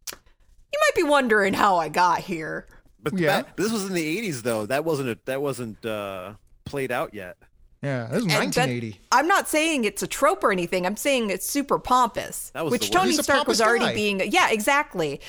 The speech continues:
Speaker 1: So it's just weird to read it and be like, "I fucking understand why everyone wants to punch you in the face, dude.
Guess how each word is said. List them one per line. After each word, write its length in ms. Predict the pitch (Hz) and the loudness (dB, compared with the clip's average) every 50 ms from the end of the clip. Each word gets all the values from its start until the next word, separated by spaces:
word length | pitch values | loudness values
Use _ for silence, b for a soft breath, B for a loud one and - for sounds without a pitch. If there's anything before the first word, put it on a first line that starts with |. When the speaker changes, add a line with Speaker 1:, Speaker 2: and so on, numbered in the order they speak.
| B B B | B B B
Speaker 1:
So 240 | - - 311 311 | -2 0 2 2
it's 180 | 294 254 - - | 2 0 -2 -2
just 160 | 320 302 - 240 | -2 -2 -2 -2
weird 280 | 220 269 302 320 247 | 0 0 0 2 0
to 60 | 262 | 0
read 240 | 220 226 262 285 269 | -2 0 0 0 2
it 80 | 220 - | 0 0
and 100 | 202 202 | 0 -2
be 80 | 208 | 0
like, 160 | 202 196 185 - - | 0 0 0 2 2
"I 160 | 196 202 233 | 2 2 2
fucking 360 | - - 254 262 262 269 247 | 0 0 -2 0 0 0 0
understand 480 | 247 233 214 220 - - 254 262 277 254 | 0 0 -2 -4 -4 -2 0 0 2 2
why 120 | 208 190 | 2 0
everyone 340 | 190 185 190 190 196 190 185 | 0 0 0 -2 -2 -2 -2
wants 200 | 185 185 185 - | -2 -2 -4 -6
to 40 | - | -4
punch 220 | - 196 190 - - | -4 -4 -2 -2 -2
you 80 | 196 | -2
in 80 | 202 185 | 0 0
the 80 | 190 | -2
face, 320 | 190 - 208 226 233 - - | -2 0 0 0 -2 -4 -4
dude. 240 | - 185 175 170 | -2 -2 -2 -2